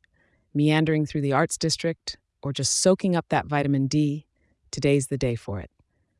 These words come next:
Thank you for letting me be part of your day. Remember to check in tomorrow. I'll be here with your next weather update, ready to help you prep for another beautiful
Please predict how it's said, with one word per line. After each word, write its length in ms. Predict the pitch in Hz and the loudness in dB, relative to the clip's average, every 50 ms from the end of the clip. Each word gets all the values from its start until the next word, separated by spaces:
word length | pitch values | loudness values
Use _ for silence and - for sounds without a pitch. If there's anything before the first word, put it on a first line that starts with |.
| _ _ _ _ | _ _ _ _
Thank 260 | - 170 170 160 - | 2 2 2 2 2
you 60 | 147 135 | -4 -4
for 140 | - 143 | -4 -4
letting 240 | 143 139 139 139 135 | -2 -2 -2 0 0
me 100 | 139 139 | 0 0
be 140 | 131 131 131 | -2 -4 -6
part 240 | - - 147 139 135 | -6 -4 -4 -4 -4
of 100 | 135 139 | -4 -4
your 200 | 135 139 135 127 | -4 -6 -4 -4
day. 380 | 131 123 113 101 120 127 _ _ _ _ _ _ _ _ _ _ _ - | -4 -4 -6 -6 -8 -12 _ _ _ _ _ _ _ _ _ _ _ -6
Remember 320 | - 151 151 156 160 160 165 | -2 0 2 2 2 2 0
to 80 | 147 | -2
check 280 | - - - 160 - - | -2 -2 -2 -2 -2 -2
in 120 | 160 175 | -2 -2
tomorrow. 480 | 170 - 170 156 143 127 123 123 139 - _ _ _ _ _ _ _ _ _ - | -2 -2 -2 -2 -2 -2 -2 -6 -8 -12 _ _ _ _ _ _ _ _ _ -8
I'll 100 | - 143 | -6 -4
be 140 | 139 151 156 | -2 0 -2
here 180 | 139 170 165 160 | 0 0 0 0
with 160 | 160 156 - | 0 -2 -2
your 80 | 143 | 0
next 320 | 143 147 147 143 - - - | 0 0 0 -2 -4 -6 -2
weather 240 | 156 165 170 185 170 | 0 2 4 4 4
update, 440 | 147 127 _ - 143 135 139 - _ _ _ _ _ _ _ - | 2 2 _ -2 -2 -2 -2 -4 _ _ _ _ _ _ _ -2
ready 200 | 151 160 165 165 | 2 2 2 2
to 80 | 165 170 | 2 0
help 240 | 151 151 147 - | -2 -2 -4 -4
you 80 | 147 139 | -8 -8
prep 360 | - - - 180 - - - - | -2 0 2 2 2 0 -4 -20
for 220 | - - - 143 | -18 -10 -8 -4
another 500 | 139 139 143 151 170 175 160 156 131 127 | -2 0 2 2 2 2 2 0 -2 -2
beautiful 680 | 127 139 - - 143 156 185 196 185 180 - - 165 - | -4 -8 -12 -8 -2 0 2 2 2 0 -4 -4 -8 -6